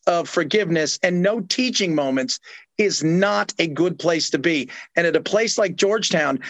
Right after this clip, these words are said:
that talks about what they're about, including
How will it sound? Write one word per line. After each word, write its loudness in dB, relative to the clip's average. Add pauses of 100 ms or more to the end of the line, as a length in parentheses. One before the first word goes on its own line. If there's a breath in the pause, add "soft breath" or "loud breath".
(220 loud breath)
that 0
talks 0
about 0 (1400)
what 2
they're 2
about, 0
including 2